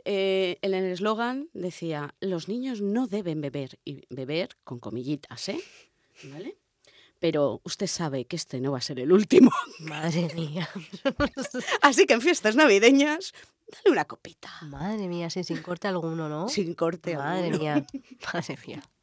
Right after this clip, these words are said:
Speaker 1: ¿Y qué hacías en los sesenta si tu hijo era nerviosito?
Speaker 2: <laughs> Pues, ah, deleítame.
Speaker 1: Venga. Pues le compras Nevrovitamina cuatro,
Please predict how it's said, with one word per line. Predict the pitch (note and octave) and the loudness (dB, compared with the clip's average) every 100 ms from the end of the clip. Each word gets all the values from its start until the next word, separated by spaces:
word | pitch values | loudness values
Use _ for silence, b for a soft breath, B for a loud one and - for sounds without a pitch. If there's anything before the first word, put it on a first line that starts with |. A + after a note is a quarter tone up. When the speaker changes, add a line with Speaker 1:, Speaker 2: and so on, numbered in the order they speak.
| B B B B C4 - | B B B B -16 -8
Speaker 1:
¿Y | B3 | -8
qué | - C#4+ | 0 0
hacías | D#4 - C4 B3 | 0 2 2 2
en | G#3+ | 2
los | G3 G3+ | 2 0
sesenta | F#3+ F3+ G#3+ A#3 A3+ B3 _ | -4 -2 0 0 -2 -12 _
si | - G3+ | -8 -6
tu | G3+ | -2
hijo | F#3 - F#3 | -4 -2 -6
era | F#3 | -6
nerviosito? | F3+ F3 F3 E3+ - G3 A3 _ _ | -8 -8 -10 -10 -12 -16 -20 _ _
Speaker 2:
<laughs> | - - - - - A#3+ A#3+ B3+ - - D4 F4+ - G4 - - B B B B B B | -14 -12 -14 -10 -10 -2 -4 -4 -8 0 4 4 4 0 0 -12 B B B B B B
Pues, | - F#3+ F3+ E3+ D#3+ F3+ D#3 - | -4 0 2 0 -2 -4 -8 -10
ah, | D#3 - E3 - _ F#3+ E3+ F#3 _ _ _ - | -12 -10 -14 -16 _ -16 -16 -16 _ _ _ -14
deleítame. | E3 D3+ F3 G3+ G#3 E3+ D3+ D3 C#3+ | -12 -4 2 6 6 6 4 2 -2
Speaker 1:
Venga. | - F#3+ _ _ - B B | -10 -16 _ _ -20 B B
Pues | F4+ F4+ | 2 4
le | F#4 | 6
compras | F4+ E4 E4 E4+ | 6 6 4 8
Nevrovitamina | F4 F#4+ F#4+ G4 F4+ E4+ F#4 F#4+ G4+ F#3 | 8 8 6 6 6 6 6 8 8 8
cuatro, | - C#3 C3 - | 4 0 0 -6